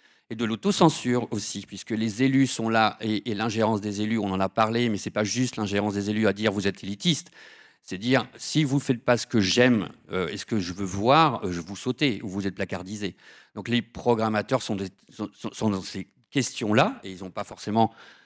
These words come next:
de réponse aujourd'hui, puisqu'il y a cette pression qui se fait, et la stabilité, elle, elle, elle fait aussi partie de ça. Nous, on a des opérateurs qui travaillent depuis des années, si à un moment ils disparaissent, on recommence tout à zéro avec eux, et ça, c'est le travail de la diffusion, et, euh, on est bien,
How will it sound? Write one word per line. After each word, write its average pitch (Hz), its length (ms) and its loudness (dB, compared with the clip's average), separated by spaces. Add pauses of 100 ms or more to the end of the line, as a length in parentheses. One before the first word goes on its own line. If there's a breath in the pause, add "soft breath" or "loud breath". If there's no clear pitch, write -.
(180 loud breath)
de 107 100 2
réponse 113 540 2
aujourd'hui, 101 420 0
puisqu'il - 280 -8
y 92 40 -4
a 92 60 -4
cette - 160 -8
pression 104 340 -6
qui 98 140 -10
se - 100 -10
fait, 160 260 -2
et 101 60 -2
la 95 100 -2
stabilité, 156 800 0
elle, 92 200 -2
elle, 104 200 -8
elle 98 100 -8
fait - 160 4
aussi 120 240 4
partie 120 360 -8
de - 60 -20
ça. 131 220 0 (120)
Nous, 101 160 -6
on 107 120 -2
a 95 60 -2
des 95 160 -6
opérateurs 107 500 0
qui 104 100 -10
travaillent 101 260 -2
depuis 95 180 -10
des 92 160 -6
années, 117 180 0
si 143 140 -6
à 101 40 -4
un - 20 -4
moment 107 180 0
ils 107 60 -2
disparaissent, 98 520 -2 (320 loud breath)
on 110 80 0
recommence 98 400 2
tout 104 140 -8
à 92 80 -4
zéro 92 340 0 (420 loud breath)
avec 95 340 -2
eux, 123 60 6
et 131 40 4
ça, 123 140 0
c'est - 140 -6
le 92 40 -8
travail 107 400 2 (220)
de 95 100 -8
la 104 160 0
diffusion, 92 720 -2
et, 110 300 -2
euh, 90 420 -2
on 90 160 -4
est 101 80 0
bien, 107 260 -4